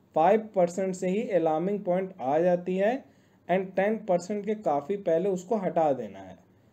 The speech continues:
so इस दोनों बात को याद रखिएगा। जो हमारी लास्ट पॉइंट है, वो काफ़ी एक इम्पॉर्टेंट पॉइंट है, जिससे ट्रेन्स के एक्सीडेंट काफ़ी बार इंडिया में होते हैं।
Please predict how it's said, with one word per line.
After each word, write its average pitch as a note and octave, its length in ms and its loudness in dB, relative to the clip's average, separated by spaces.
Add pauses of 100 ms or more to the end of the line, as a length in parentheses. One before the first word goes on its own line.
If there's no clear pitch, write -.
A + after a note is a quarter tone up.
(240)
so E3+ 40 0
इस E3+ 120 2
दोनों F3 320 4
बात F#3+ 220 4
को G#3 100 2
याद F3 300 4
रखिएगा। G#3+ 500 2 (1200)
जो F#3 200 6
हमारी A3+ 340 6
लास्ट G3 560 6
पॉइंट E3 340 2
है, A#3 340 0 (420)
वो G3+ 60 4
काफ़ी F3 540 4
एक B3 260 0
इम्पॉर्टेंट E3+ 640 2
पॉइंट D#3+ 320 2
है, A3 140 4
जिससे F3 460 -2
ट्रेन्स G#3+ 500 -2
के - 140 -2
एक्सीडेंट F#3 760 -2
काफ़ी D3+ 400 2
बार E3+ 260 2
इंडिया D#3 340 -2
में G3+ 120 -2
होते C3+ 380 -4
हैं। F#2+ 280 -8